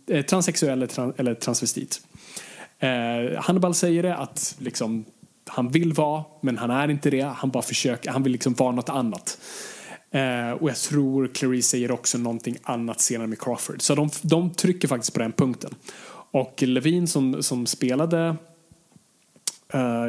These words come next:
James Gumb sa också så här, "Jag spelade inte honom som homosexuell eller som trans. Det var inte min intention." Ehm, och, eh, jag tycker inte heller, alltså, det man måste komma ihåg är att, jag nu seriemördar Fabian här, eh,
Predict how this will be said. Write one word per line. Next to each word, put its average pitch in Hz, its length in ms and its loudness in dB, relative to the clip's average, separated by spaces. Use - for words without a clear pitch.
James 131 240 0
Gumb 131 300 2
sa 131 120 0
också 127 200 -2
så 135 120 0
här, 120 60 0
"Jag 127 200 2
spelade 120 420 0
inte 117 120 -4
honom 117 140 0
som 110 160 0
homosexuell 131 640 0
eller 139 180 -2
som 156 160 2
trans. 156 560 0
Det 127 100 -2
var 120 100 0
inte 113 140 -2
min 117 120 0
intention." 151 680 0
Ehm, 120 840 0
och, - 400 -2
eh, 127 440 2
jag 214 320 0
tycker - 200 0
inte 165 160 0
heller, 151 340 2
alltså, 156 240 2
det 175 360 0
man 196 120 2
måste 185 160 0
komma 202 160 2
ihåg 214 420 2
är 135 220 0
att, - 380 -4
jag 135 180 2
nu 131 240 0
seriemördar 123 500 2
Fabian 127 300 -2
här, 143 420 0
eh, 151 60 0